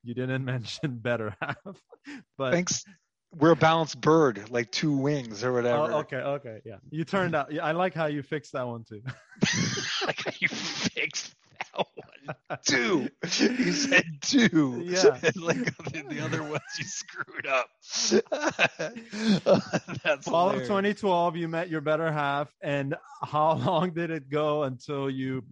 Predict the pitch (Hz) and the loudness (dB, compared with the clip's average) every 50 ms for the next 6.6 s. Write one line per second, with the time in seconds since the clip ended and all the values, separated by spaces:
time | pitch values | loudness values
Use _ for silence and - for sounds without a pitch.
0 | - _ _ - 120 117 117 117 113 110 107 107 107 110 117 127 127 127 131 127 | -20 _ _ -8 -8 -6 -6 -6 -6 -6 -8 -8 -8 -8 -6 -6 -4 -4 -4 -4
1 | 123 123 117 - - - - - 127 117 110 104 123 120 120 135 139 143 143 147 | -4 -4 -6 -10 -16 -18 -16 -14 -12 -10 -6 -6 -6 -4 -4 -2 -2 -2 -2 -4
2 | 147 135 _ _ _ _ - - - _ _ 127 117 113 107 104 107 101 95 - | -8 -10 _ _ _ _ -20 -20 -20 _ _ -10 -10 -8 -8 -8 -10 -12 -14 -16
3 | - - 143 131 147 214 262 214 131 131 135 139 147 147 147 143 143 143 139 - | -20 -6 0 2 2 4 2 2 0 -2 -6 -8 -8 -8 -8 -8 -8 -8 -10 -12
4 | - 107 104 95 92 95 101 _ _ - 135 131 147 170 165 156 120 120 117 113 | -14 -16 -16 -16 -16 -20 -20 _ _ -12 -8 -6 -4 -4 -2 -2 -2 -2 -2 -4
5 | 120 117 107 - _ _ _ _ _ _ _ _ - 120 117 120 117 117 147 185 | -4 -6 -10 -14 _ _ _ _ _ _ _ _ -10 -8 -6 -4 -2 0 0 0
6 | 226 214 185 160 151 143 127 120 117 - - | 0 0 0 0 0 0 -2 -4 -12 -18 -20